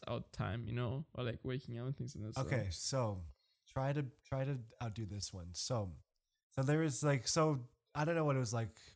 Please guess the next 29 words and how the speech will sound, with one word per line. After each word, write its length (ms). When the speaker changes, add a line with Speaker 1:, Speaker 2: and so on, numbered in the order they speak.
Speaker 2:
in 80
your 100
guys' 300
dorms, 500
but 340
dorm 220
A 120
and 120
dorm 220
B 160
were 240
always 400
competing 340
with 560
each 60
other. 100
Speaker 1:
We 60
had 80
only 180
two 160
dorms, 460
so. 200
Speaker 2:
Oh, 60
you 80
only 140
had 60
two 60
dorms? 240
Okay. 160